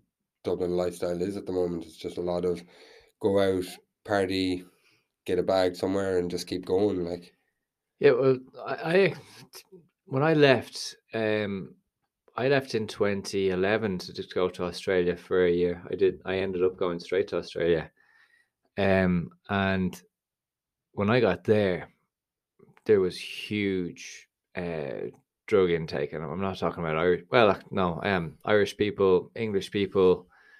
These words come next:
Speaker 2: Aus-, Aussies, doesn't matter where they were from. It was, it was huge, and that was a shock to me. But maybe that was because it was, like, first proper time I had been a long time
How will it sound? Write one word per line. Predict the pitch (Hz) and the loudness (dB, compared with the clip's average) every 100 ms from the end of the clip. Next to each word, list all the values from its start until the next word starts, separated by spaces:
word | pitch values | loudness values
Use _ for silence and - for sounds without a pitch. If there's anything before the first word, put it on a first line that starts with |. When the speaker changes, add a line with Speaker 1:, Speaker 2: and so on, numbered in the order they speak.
| - _ _ _ - | -20 _ _ _ -4
Speaker 2:
Aus-, | 87 - - | -2 -2 0
Aussies, | 95 98 98 90 - - _ _ | 2 4 2 -2 -6 -12 _ _
doesn't | 117 92 | -2 0
matter | 90 92 | 2 4
where | 92 95 | 4 6
they | 95 | 6
were | 87 | 4
from. | - 85 85 69 _ _ _ _ _ _ | 2 0 0 -8 _ _ _ _ _ _
It | 101 | -6
was, | 101 - | -6 -6
it | |
was | 104 - | -6 -4
huge, | 90 - - - _ - - _ | -2 -2 -4 -14 _ -20 -20 _
and | - | 2
that | 117 | 6
was | 127 | 6
a | 87 | 6
shock | 95 82 | 0 0
to | - | -2
me. | 90 92 - - | -2 -2 -4 -2
But | 80 | 0
maybe | 95 95 | 2 4
that | 90 | 4
was | 92 | 0
because | 98 92 95 | -4 -2 -2
it | 85 | -4
was, | 82 - _ | -10 -14 _
like, | 92 90 | -6 -4
first | - 92 90 - | 0 -2 -2 0
proper | 95 87 | 0 0
time | 87 90 87 | -2 0 0
I | 85 | -2
had | 82 | -4
been | 87 | -4
a | 87 | 0
long | 85 85 | 0 0
time | 87 87 82 | -2 -4 -4